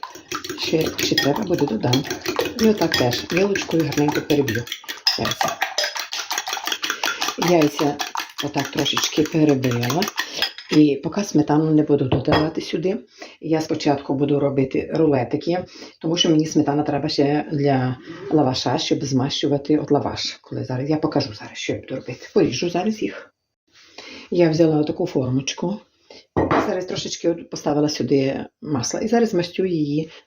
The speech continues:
маслом. Небагато, чуть-чуть масла. Покажу вам, я на такі полоски порізала лаваш. І тепер буду зараз змащувати лавашик трошечки сметану. Сметана в мене теж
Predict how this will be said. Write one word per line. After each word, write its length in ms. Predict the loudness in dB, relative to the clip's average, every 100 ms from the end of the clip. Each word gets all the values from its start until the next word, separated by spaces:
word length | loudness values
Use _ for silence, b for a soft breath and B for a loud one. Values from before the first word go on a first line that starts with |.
| -6
маслом. 380 | -4 -4 -6 -8 _
Небагато, 480 | 2 4 4 0 -6
чуть-чуть 480 | -6 -2 -2 -4 -4
масла. 320 | -6 -6 -14 -20 _ B B -8
Покажу 300 | 2 4 6
вам, 160 | 4 4
я 140 | 4
на 180 | 2 2
такі 280 | -2 -4 -4
полоски 600 | -6 -2 0 0 -6 -8
порізала 580 | -4 -2 -2 0 -2 -4 B B B B B _ _ _ _ _ _ _ _ _ -6 -6 -6 -8 -8 -10 -4
лаваш. 640 | 2 2 2 0 2 0 -2 -14 _ _ b b b b b b _ -4
І 80 |
тепер 340 | -4 0 0 2
буду 340 | 0 2 0 0 B B B B B _
зараз 480 | -8 -4 -2 -4 -4
змащувати 840 | -2 0 0 -2 -2 -4 -2 -4 B B B B
лавашик 420 | -2 0 2 0 -6
трошечки 480 | -8 -8 -8 -6
сметану. 440 | -4 -2 0 0 0
Сметана 340 | 0 2 4
в 40 | 4
мене 160 | 4
теж 300 | 4 4 2